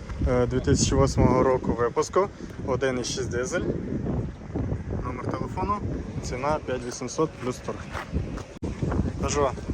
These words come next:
триста вісім, автомобіль свіжопригнаний, дев'ятнадцятого року, один і п'ять дизель, ціна дванадцять сімсот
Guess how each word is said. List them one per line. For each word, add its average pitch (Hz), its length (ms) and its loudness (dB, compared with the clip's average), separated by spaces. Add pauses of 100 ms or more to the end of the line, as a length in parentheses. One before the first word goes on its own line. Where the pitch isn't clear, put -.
(240)
триста 131 280 -2
вісім, 147 320 0
автомобіль 127 360 -2
свіжопригнаний, 123 760 0
дев'ятнадцятого 131 760 2
року, - 280 -2
один 131 240 -6
і - 120 -10
п'ять 117 140 -2
дизель, 117 360 -2 (1160)
ціна 131 520 2
дванадцять 123 480 -2
сімсот 143 420 0